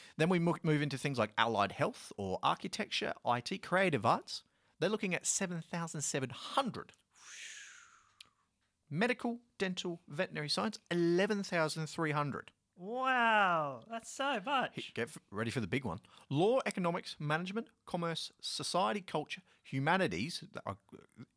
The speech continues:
Speaker 1: communications, and behavioural science. How much do you ex-, they th-, would you expect to pay if you fail the first year and you want to do it again?
Speaker 2: Well, I think it'd be the same as
Speaker 1: Up
Speaker 2: the
Speaker 1: front.
Speaker 2: teachers. That's what I think. It would be
Speaker 1: Fourteen and a half grand.
Speaker 2: Wow, that is a lot more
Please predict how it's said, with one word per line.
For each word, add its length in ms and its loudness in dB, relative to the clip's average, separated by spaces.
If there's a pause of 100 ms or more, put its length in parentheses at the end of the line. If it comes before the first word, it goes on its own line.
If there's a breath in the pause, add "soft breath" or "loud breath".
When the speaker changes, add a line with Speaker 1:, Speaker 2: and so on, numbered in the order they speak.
(100)
Speaker 1:
communications, 1040 2 (220 loud breath)
and 120 4
behavioural 440 2
science. 260 0
How 80 0
much 140 -4
do 60 -2
you 100 0
ex-, 160 -12 (140)
they 180 0
th-, 180 -10 (280)
would 180 -6
you 60 0
expect 300 -6
to 60 -10
pay 320 -2 (240 loud breath)
if 80 -10
you 60 -6
fail 280 0
the 60 -8
first 260 -8
year 80 -4
and 80 -4
you 60 -6
want 120 -6
to 60 -6
do 40 -6
it 40 -8
again? 160 -8 (200)
Speaker 2:
Well, 180 -6
I 160 0
think 180 -10
it'd 160 -8
be 100 -10
the 100 -12
same 260 -2
as 120 -8
Speaker 1:
Up 120 2
Speaker 2:
the 60 -12
Speaker 1:
front. 260 4
Speaker 2:
teachers. 380 -8 (120)
That's 200 -10
what 100 -6
I 160 0
think. 320 -10
It 40 -10
would 120 -10
be 60 -8
Speaker 1:
Fourteen 720 6
and 140 4
a 100 6
half 360 6 (100)
grand. 580 2 (380)
Speaker 2:
Wow, 440 2
that 180 -2
is 120 -8
a 80 -8
lot 340 0
more 360 -2